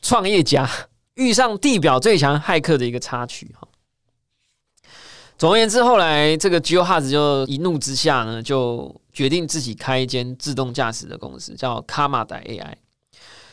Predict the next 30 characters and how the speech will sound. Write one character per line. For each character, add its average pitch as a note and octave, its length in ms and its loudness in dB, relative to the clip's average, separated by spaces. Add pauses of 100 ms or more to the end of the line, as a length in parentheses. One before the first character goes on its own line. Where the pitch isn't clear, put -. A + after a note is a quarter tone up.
(180)
KarmaA F#3 760 4
I F3+ 160 2
呢， D3+ 400 2 (120)
决 C#3 200 2
定 F#3+ 200 0
发 E3 280 4
售 D#3+ 280 4
一 C3 100 0
个 B2+ 320 2 (220)
九 D#3 240 4
百 D#3+ 240 2
九 C3+ 160 -2
十 A#2+ 100 -8
块 D#3 160 0
美 A#2+ 260 -4
元 A2 240 -6
的 B2+ 80 -4
一 B2+ 60 -2
个 B2 100 -4
小 G#2 440 0
盒 A2+ 340 -8
子， B2 220 -8 (920)
然 C#3+ 120 2
后 A3 80 4
呢， F#3 120 4
通 A#3+ 380 2
过 A#3 160 4
一 G#3+ 60 -2
条 C#3 260 4
线 C#3+ 420 2